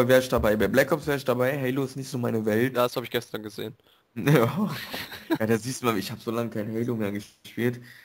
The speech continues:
Speaker 1: Aber ihr habt ja auch wie Schwuchteln gespielt, Alter.
Speaker 2: Ja, ja, ja, ja, ja.
Speaker 1: Ja, mit euren komischen Extrawaffen, die ihr euch da eingescheatet habt und
Speaker 2: Das war
Speaker 1: so.
Speaker 2: Binary
Speaker 1: Und
Speaker 2: Slayer, mein Freund. Wenn
Speaker 1: Ja,
Speaker 2: du
Speaker 1: ja,
Speaker 2: hinterm
Speaker 1: ja.
Speaker 2: Stein sitzt und kämpfst, kann ich dir auch nicht
Speaker 1: Ich,
Speaker 2: helfen.
Speaker 1: ich werf mit Stein und dir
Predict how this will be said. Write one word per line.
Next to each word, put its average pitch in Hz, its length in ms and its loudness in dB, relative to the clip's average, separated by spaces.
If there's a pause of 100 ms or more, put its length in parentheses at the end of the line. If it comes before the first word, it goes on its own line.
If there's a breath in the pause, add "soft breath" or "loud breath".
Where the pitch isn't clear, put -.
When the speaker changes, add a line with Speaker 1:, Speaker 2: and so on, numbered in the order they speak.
(260 loud breath)
Speaker 1:
Aber 110 220 6
ihr 107 160 2 (120)
habt - 200 -6
ja 117 60 8
auch 101 320 2
wie - 80 -12
Schwuchteln 92 540 -10
gespielt, 80 400 -12
Alter. 101 120 -2
Speaker 2:
Ja, 104 160 6
ja, 58 180 0
ja, 50 160 -14
ja, - 120 -10
ja. - 120 -12 (160)
Speaker 1:
Ja, 107 140 -6
mit 107 200 -2
euren 107 260 6
komischen 107 480 0
Extrawaffen, 107 640 0
die 107 60 -2
ihr 104 100 2
euch 107 160 -2
da 87 80 -2
eingescheatet 107 760 -2
habt - 240 -6
und 107 140 -4
Speaker 2:
Das 107 60 -12
war 113 80 2
Speaker 1:
so. 110 60 0
Speaker 2:
Binary 110 320 2
Speaker 1:
Und - 100 -8
Speaker 2:
Slayer, 120 500 -6
mein 110 200 -14
Freund. - 360 -10
Wenn 104 80 -6
Speaker 1:
Ja, 101 100 0
Speaker 2:
du 104 60 2
Speaker 1:
ja, 123 80 4
Speaker 2:
hinterm 90 200 -2
Speaker 1:
ja. 92 120 -2
Speaker 2:
Stein - 260 -6
sitzt - 300 -14
und 120 80 -12
kämpfst, 127 400 -8
kann 143 160 -8
ich - 80 -10
dir 127 140 0
auch 143 60 0
nicht - 200 -8
Speaker 1:
Ich, - 60 -8
Speaker 2:
helfen. 220 180 0
Speaker 1:
ich - 160 -8
werf 110 240 6
mit 98 120 -16
Stein 110 480 2
und 107 160 -4
dir 113 140 0